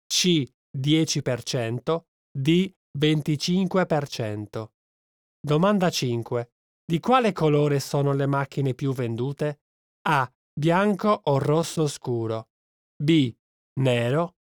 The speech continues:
C. Grigio. D. Blu scuro. Domanda sei. Perché il grigio è un buon colore? A. Perché è maschile.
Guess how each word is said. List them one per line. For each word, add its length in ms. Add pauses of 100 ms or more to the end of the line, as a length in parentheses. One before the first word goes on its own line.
(120)
C. 400 (180)
Grigio. 800 (240)
D. 400 (140)
Blu 380
scuro. 680 (640)
Domanda 540
sei. 440 (280)
Perché 380
il 200
grigio 580
è 80
un 160
buon 280
colore? 680 (420)
A. 240 (200)
Perché 520
è 140
maschile. 760